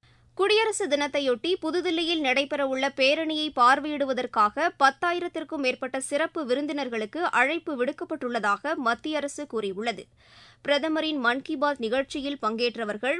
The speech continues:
பல்வேறு துறைகளில் சாதனை படைத்தவர்கள், பஞ்சாயத்து அமைப்புகளின் தலைவர்கள் உட்பட பல்வேறு தரப்பினருக்கும் இதற்கான அழைப்பிதழ் வழங்கப்பட்டுள்ளதாக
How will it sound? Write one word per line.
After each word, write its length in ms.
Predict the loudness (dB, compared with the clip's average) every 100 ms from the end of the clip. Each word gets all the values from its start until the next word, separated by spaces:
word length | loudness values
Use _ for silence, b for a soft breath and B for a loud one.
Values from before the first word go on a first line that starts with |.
| 2
பல்வேறு 480 | 2 2 0 -4 -2
துறைகளில் 460 | 0 0 0 -4
சாதனை 500 | -4 0 2 0 -4
படைத்தவர்கள், 720 | -6 -6 -6 -6 -4 -2 -2 0
பஞ்சாயத்து 560 | 0 0 -2 -2 0
அமைப்புகளின் 600 | 0 0 -2 -4 -4 -4
தலைவர்கள் 560 | -4 -2 -2 -4 -4 -4
உட்பட 400 | -4 -4 -2 -2
பல்வேறு 460 | 2 2 2 -4 -4
தரப்பினருக்கும் 680 | -4 -4 -4 -6 -6 -4 -6
இதற்கான 540 | -4 -6 -2 0 0 4
அழைப்பிதழ் 580 | 4 2 0 -4 -4 -2
வழங்கப்பட்டுள்ளதாக 960 | -2 -2 -4 -8 -6 -4 0 -2 -2